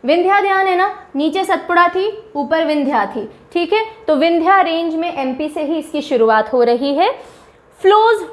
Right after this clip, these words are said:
northward। अब देखो, ये रही माही, एक बार देख लो, जो हमारे माही धोनी भैया भी हैं, उन्होंने भी बहुत ऊंचाइयां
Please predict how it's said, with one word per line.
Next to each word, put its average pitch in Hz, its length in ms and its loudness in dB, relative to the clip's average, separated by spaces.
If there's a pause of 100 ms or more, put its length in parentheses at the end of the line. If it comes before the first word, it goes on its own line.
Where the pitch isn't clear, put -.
northward। 294 720 0
अब 294 140 -2
देखो, 320 480 -2 (180)
ये 339 160 0
रही 359 180 0
माही, 302 480 -2 (260)
एक 285 120 -6
बार 311 140 -2
देख 320 280 -4
लो, 233 260 -2 (2750)
जो 294 100 2
हमारे 320 280 0
माही 311 320 -2
धोनी 302 300 -2
भैया 330 280 -2
भी 330 100 -4
हैं, 339 120 -2
उन्होंने 311 280 -2
भी 311 100 -4
बहुत 339 220 -2
ऊंचाइयां 311 540 -2